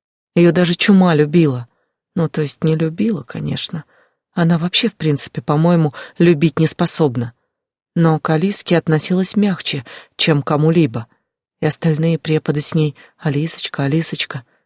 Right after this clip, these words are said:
И пацаны за ней на перегонки бегали, из кожи вон выпрыгивали. Никто и зла не желал, а уж тем более убить. Нет. "Но ведь на видео кто-то есть", резонно замечал Эрик. "Да, видео",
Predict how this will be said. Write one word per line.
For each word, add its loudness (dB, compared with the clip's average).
И -4
пацаны -2
за 2
ней 0
на 2
перегонки 0
бегали, 2
из 0
кожи 2
вон 2
выпрыгивали. 0
Никто -2
и 4
зла 2
не -2
желал, -2
а -2
уж -4
тем 0
более -2
убить. -10
Нет. -10
"Но -2
ведь -4
на 2
видео -2
кто-то -8
есть", -8
резонно 2
замечал -4
Эрик. -6
"Да, -6
видео", -8